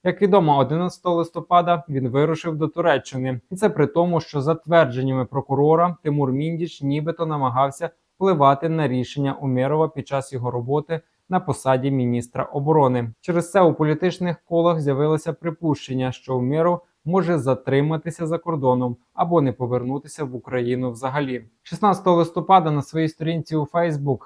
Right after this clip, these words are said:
Умєров повідомив, що за дорученням президента України провів консультації в Туреччині та Об'єднаних Арабських Еміратах щодо відновлення процесу обмінів та звільнення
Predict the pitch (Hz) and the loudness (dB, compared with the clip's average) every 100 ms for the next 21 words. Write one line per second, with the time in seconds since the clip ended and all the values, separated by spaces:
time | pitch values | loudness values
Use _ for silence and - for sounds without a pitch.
0 | - 135 147 156 139 147 143 156 160 139 | -6 -2 0 0 0 -2 0 2 0 0
1 | - 139 123 143 156 170 151 127 127 123 | -6 -10 -4 -4 -2 -2 -2 -4 -4 -4
2 | 135 131 165 156 135 127 147 143 - 160 | -6 -6 -2 0 0 0 -6 -6 -2 -2
3 | 160 175 180 - - 196 202 185 - 139 | -2 -6 -10 -10 -4 2 4 2 0 -4
4 | - 123 143 156 147 165 165 - 131 127 | -4 -6 0 0 0 -4 -4 -2 0 2
5 | 131 - 156 160 _ _ 196 175 123 135 | 0 -2 -4 -4 _ _ 2 2 2 0
6 | 147 156 156 151 135 131 - - 127 135 | 2 0 -2 -2 0 0 -2 -14 -8 -2
7 | 139 151 139 131 - - 135 127 120 120 | 2 4 4 2 -6 -8 -6 -4 -4 -4
8 | 120 143 151 165 170 170 _ _ 190 190 | 0 0 2 0 -2 -6 _ _ -2 0
9 | 151 127 - - 151 147 147 165 165 156 | 0 -2 -4 -8 0 0 2 -2 -2 -6
10 | _ - 175 123 135 143 143 143 | _ -6 -4 0 0 2 0 -2